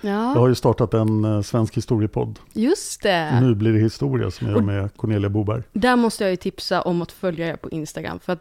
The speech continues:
Speaker 1: det, den är jätterolig, er Instagram.
Speaker 2: Hittills kommunicerar podden på Instagram bara med memes. Och alla memes handlar om avsnitt vi har gjort eller avsnitt vi är på väg att göra.
Speaker 1: Ja.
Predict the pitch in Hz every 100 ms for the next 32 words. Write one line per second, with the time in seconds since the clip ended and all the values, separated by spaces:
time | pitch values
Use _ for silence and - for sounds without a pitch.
0 | 160 180 180 170 - 214 220 208 180 180
1 | 170 - 175 180 175 160 156 156 165 160
2 | 156 _ _ - - 127 170 175 - 143
3 | 143 - 165 147 - 113 104 95 101 -
4 | 113 90 95 160 117 139 113 110 135 113
5 | 92 - _ - - - - - 123 131
6 | 160 131 139 143 - 120 113 120 98 120
7 | 92 98 123 - - 110 120 101 113 104
8 | 147 - 240 202 120 - - - 226 254